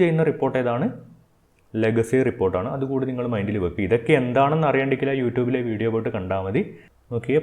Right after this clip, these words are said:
പലതരത്തിലുള്ള റിപ്പോർട്ട് നിങ്ങൾക്ക് ഇവിടെ കാണാൻ വേണ്ടി പറ്റും. നമ്മൾ ആദ്യം യൂസ് ചെയ്തത് ഏതായിരുന്നു? നോക്കിയേ, ചിക്കാഗോ മെർക്കന്റൈൽ എക്സ്ചേഞ്ച് എന്നുള്ള ആ ഒരു റിപ്പോർട്ടായിരുന്നു. അതിൻ്റെ എന്താണ് നമ്മൾ യൂസ് ചെയ്യുന്നത്? futures only റിപ്പോർട്ടാണ്. ഓക്കെ,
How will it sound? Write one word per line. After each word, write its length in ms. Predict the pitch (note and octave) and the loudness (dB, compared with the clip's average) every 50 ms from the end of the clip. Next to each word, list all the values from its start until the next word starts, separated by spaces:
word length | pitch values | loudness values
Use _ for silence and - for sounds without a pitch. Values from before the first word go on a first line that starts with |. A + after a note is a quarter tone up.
| - | 2
പലതരത്തിലുള്ള 520 | B2 A#2+ A#2+ A#2 A#2 A2+ - - A2+ A#2 A#2 A2+ | 2 2 4 4 4 4 4 2 2 2 2 0
റിപ്പോർട്ട് 340 | A2+ - - A2+ A2+ A2+ - A#2 | -2 -2 0 0 0 0 0 -4
നിങ്ങൾക്ക് 240 | A2+ A2 G#2+ - A#2 | -6 -4 -2 0 0
ഇവിടെ 120 | A2 A2 G#2+ - | 0 0 0 -2
കാണാൻ 220 | G#2 G2+ G2+ G#2 G#2+ G#2+ | -4 -2 -2 -2 -2 -2
വേണ്ടി 140 | G#2+ A2 - - | -4 -4 -4 -6
പറ്റും. 220 | A#2 - - B2+ B2 | -8 -10 -6 -6 -4
നമ്മൾ 140 | B2+ C3+ C#3+ C#3 | -2 2 4 4
ആദ്യം 240 | C3+ C#3 C#3+ E3+ D#3 C#3 | 4 4 4 4 2 2
യൂസ് 260 | C3 C3+ C#3 C3+ - E3 D#3+ | 2 0 0 0 0 0 2
ചെയ്തത് 260 | D3+ D3 C#3+ D3+ D3+ D3 | 4 6 6 8 8 8
ഏതായിരുന്നു? 340 | C#3 C#3 C#3 C3+ C#3 D#3+ F3 D#3 | 6 6 4 2 2 2 0 -2
നോക്കിയേ, 200 | C#3 - D3+ D#3 D#3 - | -2 0 0 -2 -2 -2
ചിക്കാഗോ 540 | C#3 A#2+ - - - B2+ A#2+ A#2+ A#2 C3 C3+ D3 C3+ | -6 -6 -6 -4 -2 0 0 0 0 0 -2 0 -2
മെർക്കന്റൈൽ 520 | A#2 A2 - - - A#2+ A2+ G#2+ A#2+ B2+ A#2+ | -2 -4 -4 -4 -4 -4 -2 -2 -4 -4 -4
എക്സ്ചേഞ്ച് 400 | A2+ A#2+ - - A#2+ A#2 A2 G#2 G#2 | -6 -6 -6 -2 -2 -2 -2 -2 -6
എന്നുള്ള 220 | G2 F#2+ G2 A2+ E3+ - - - - - _ _ _ - | -6 -6 -4 -4 -4 -6 -8 -18 -20 -20 _ _ _ 0
ആ 40 | B2+ B2 | 0 2
ഒരു 100 | A#2+ B2+ A#2+ A#2+ | 2 2 0 0
റിപ്പോർട്ടായിരുന്നു. 560 | A#2 A#2+ A#2 A2+ A2+ A2 G#2 G2+ G2 F#2+ - D3 | -2 2 2 2 4 4 2 -2 -2 -2 -2 -2
അതിൻ്റെ 200 | C#3+ D3+ D#3+ F3+ E3+ | 0 2 4 4 4
എന്താണ് 220 | D3+ C#3+ C3+ C#3 E3 E3 | 4 4 2 0 0 0
നമ്മൾ 140 | D3 C#3+ D#3+ E3 D3 C#3 | 0 0 2 2 2 2
യൂസ് 220 | C#3+ D#3 F3 E3+ | 2 0 0 2
ചെയ്യുന്നത്? 260 | G3+ F#3+ D3 C#3 F3 G3+ - D#3 | 2 2 4 4 2 2 2 2
futures 540 | D#3 D#3 D#3+ F3+ E3+ - - G#3+ G#3+ G#3 G#3+ F3+ D3+ | 2 2 2 2 0 2 4 4 4 4 4 2 2
only 240 | C3 B2+ C3 C#3+ C#3 C3 | 2 4 6 6 6 6
റിപ്പോർട്ടാണ്. 460 | G#2 - - G#2 F#2+ - E2+ D2+ C#2+ - - - _ _ _ _ _ _ _ _ - A#2 | 4 2 2 2 2 2 -2 -4 -6 -10 -14 -20 _ _ _ _ _ _ _ _ -12 -10
ഓക്കെ, 140 | A2+ - | -6 -6